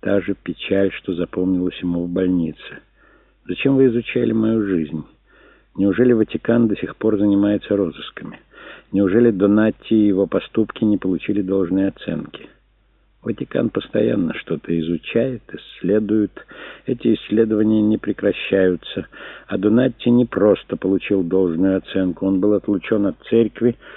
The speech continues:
и его останки не были преданы земле по католическому обряду".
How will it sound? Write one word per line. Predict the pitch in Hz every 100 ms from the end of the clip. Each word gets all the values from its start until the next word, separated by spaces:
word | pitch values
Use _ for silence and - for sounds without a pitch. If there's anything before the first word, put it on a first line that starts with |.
| - _
и | -
его | 101 98
останки | 107 - - 117 110 117
не | 107 101
были | 104 104
преданы | - 101 98 101 92
земле | 92 87 92 107
по | 95
католическому | 80 - 85 90 - - 92 90
обряду". | 90 78 82 71 -